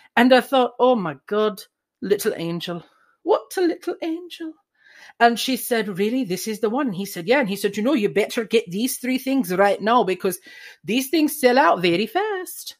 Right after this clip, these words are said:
And I was like, "Well, that's a little marketing specialist he is. He's a little salesman." And the young woman thanked him so much. She says, "You're such a good little boy. I, I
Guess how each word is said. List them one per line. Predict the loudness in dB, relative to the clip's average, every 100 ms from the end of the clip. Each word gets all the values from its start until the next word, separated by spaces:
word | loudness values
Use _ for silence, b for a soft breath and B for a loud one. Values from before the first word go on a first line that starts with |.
| -4
And | 2
I |
was | 2 4
like, | 4
"Well, | 4 4
that's | 4 4
a |
little | 2 4 4
marketing | 6 4 4 4 2 2
specialist | 2 4 6 6 4 4 2
he | 4 6
is. | 6 4 2
He's | 0
a | 0
little | 0 2
salesman." | 4 4 2 0 -2 -4 -8 _ b b b b b 0
And | 0
the | 2
young | 0 0
woman | 0 -2
thanked | 0 -2 -2
him | -8
so | -8 -4 2 2
much. | 2 -2 -2
She | -4
says, | -2 0
"You're | 0
such | -2 -4 -4
a |
good | -2 0
little | 0 -4 0
boy. | 2 2
I, | 2 0 4
I | 2